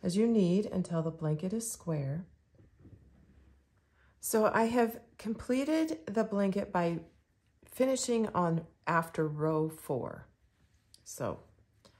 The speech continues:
then what we will do is chain three and turn. And you're going to start working double crochets.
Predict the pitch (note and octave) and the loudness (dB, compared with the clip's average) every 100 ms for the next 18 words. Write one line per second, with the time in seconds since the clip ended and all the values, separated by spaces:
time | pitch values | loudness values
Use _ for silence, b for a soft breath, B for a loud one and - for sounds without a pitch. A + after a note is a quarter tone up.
0 | B B B B B B _ E3 G#3 B3 | B B B B B B _ 0 2 2
1 | C4 G#3+ G3+ G#3+ G#3 A#3 A#3 F3 C#3+ C#3 | 4 4 4 0 2 0 0 -2 0 -2
2 | E3+ G#3+ - _ _ _ _ _ _ _ | -4 -8 -18 _ _ _ _ _ _ _
3 | F3 E3 D#3 D#3+ E3+ - - _ _ _ | -4 -2 0 -2 -4 -8 -12 _ _ _
4 | _ _ _ - - F3+ F3 F3+ G#3 A3+ | _ _ _ -16 -12 -4 0 0 0 0
5 | B3 C4 - _ _ _ - F3 E3+ E3 | -2 -8 -16 _ _ _ -10 -4 -2 -2
6 | E3+ A3 - _ _ _ E3+ G3+ - F3+ | -2 -6 -12 _ _ _ -6 -6 -4 -4
7 | C#3+ C#3 F#3 B3+ - _ _ _ _ _ | -2 -2 -4 -6 -18 _ _ _ _ _
8 | - b b b b b b b b _ | -20 b b b b b b b b _
9 | F#3+ F#3 F3+ F3 E3+ F3+ F3+ G3 A3 B3+ | 0 2 2 0 0 -2 0 2 2 0
10 | C4 - G#3+ - E3 E3+ E3 D#3+ D#3 D#3 | -4 2 2 2 0 0 0 -2 -2 -2
11 | - - _ _ _ _ _ _ _ _ | -6 -16 _ _ _ _ _ _ _ _
12 | _ - - D#3+ E3+ G#3 - A#3+ B3 F3 | _ -20 -6 -4 -2 -2 -2 -4 0 0
13 | D#3 D3+ F#3+ - | 2 2 -2 -6